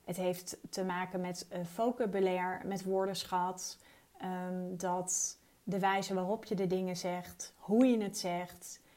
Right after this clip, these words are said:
je intonatie. Dus het is, eh, een combinatie van, eh, verbaal, een stukje visueel,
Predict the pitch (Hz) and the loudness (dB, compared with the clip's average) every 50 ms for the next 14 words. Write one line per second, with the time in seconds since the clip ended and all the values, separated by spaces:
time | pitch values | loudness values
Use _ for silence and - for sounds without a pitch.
0 | _ - _ _ - 175 185 180 - - 220 240 254 247 262 233 202 185 180 185 | _ -20 _ _ -4 -2 -2 -2 0 2 4 4 4 4 2 -2 -2 0 0 -2
1 | 185 175 - - - 208 196 190 180 180 - - - _ - - - _ _ _ | -2 -4 -4 -6 -4 -4 -4 -4 -6 -8 -10 -14 -20 _ -20 -20 -20 _ _ _
2 | _ _ _ _ _ _ _ _ _ _ _ _ _ _ _ _ _ _ _ - | _ _ _ _ _ _ _ _ _ _ _ _ _ _ _ _ _ _ _ -8
3 | - 180 208 220 208 - 202 202 214 208 190 185 - - - - - - 170 175 | -2 0 0 2 2 2 0 2 4 2 4 4 2 0 0 -4 -8 -6 -6 -4
4 | 180 175 - - 190 185 180 214 208 196 190 190 202 233 233 - - 208 185 - | -4 -6 -4 -4 -6 -4 -2 -2 0 0 0 2 2 0 0 0 -2 -2 -2 -2
5 | 185 180 180 180 180 175 - - - 175 175 175 170 - - 185 180 175 170 214 | -2 -4 -2 -2 -4 -6 -8 -8 -8 -6 -6 -6 -6 -6 -4 -4 -2 2 4 6
6 | 226 240 254 262 269 269 269 277 269 254 - - 185 175 - - 185 180 175 - | 6 6 6 4 4 4 4 2 2 0 -4 -6 -6 -6 -4 -2 -4 -4 -4 -4
7 | - 180 - - - 190 180 - 202 190 214 233 233 240 247 254 254 254 254 | -10 -12 -8 -4 -2 -2 0 0 2 2 4 4 4 4 4 2 0 0 -2